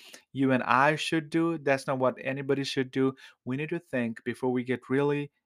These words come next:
angry or really happy. And we don't, we sh-, that, that, that will prevent from ruining your relationships, future relationships, ruining your career, ruining your own life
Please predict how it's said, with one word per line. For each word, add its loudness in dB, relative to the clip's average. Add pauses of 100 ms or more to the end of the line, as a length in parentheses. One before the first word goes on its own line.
(120)
angry 0
or 4
really 2
happy. -2 (720)
And -4 (160)
we -2
don't, 0
we -6
sh-, -8
that, 4
that, 0
that 2
will 2
prevent 0 (380)
from -4
ruining 0
your 0
relationships, -2 (500)
future 6
relationships, 2 (260)
ruining 2
your 2
career, -2 (280)
ruining 2
your 0
own -2
life -6